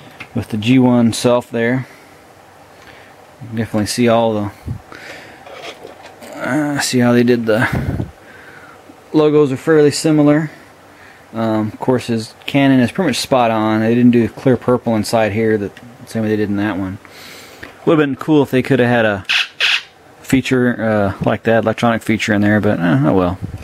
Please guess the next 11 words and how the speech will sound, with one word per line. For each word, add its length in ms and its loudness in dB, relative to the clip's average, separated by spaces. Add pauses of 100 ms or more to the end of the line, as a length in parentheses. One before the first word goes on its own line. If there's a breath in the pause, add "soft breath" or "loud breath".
(2500 loud breath)
That's 360 -8
kinda 260 -6
cool. 280 -8 (1400 loud breath)
So, 420 -8 (160)
definitely, 480 0
without 320 -2
a 40 -4
doubt, 460 -2
for 240 -8
me 180 2
anyway 460 -4